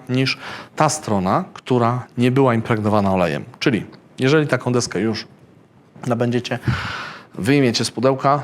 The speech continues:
musicie ją oczywiście umyć ciepłą wodą z detergentem, ale musicie w nią wetrzeć nieco oleju.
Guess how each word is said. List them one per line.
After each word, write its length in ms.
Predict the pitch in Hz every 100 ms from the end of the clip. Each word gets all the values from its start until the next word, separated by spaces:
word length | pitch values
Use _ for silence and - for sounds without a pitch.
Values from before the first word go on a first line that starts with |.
| -
musicie 300 | 139 - 151
ją 80 | 135
oczywiście 340 | 135 131 -
umyć 360 | 180 151 107 -
ciepłą 300 | 170 165 131
wodą 240 | 127 120
z 40 | 110
detergentem, 600 | 110 110 107 101 190 220 - - - -
ale 460 | 139 147 156 175 160 -
musicie 440 | 131 147 160 151
w 120 | 131
nią 300 | 131 135 139 120
wetrzeć 720 | 110 131 131 - 123 117 - -
nieco 440 | 117 117 - 110 107 - -
oleju. 420 | 117 98 87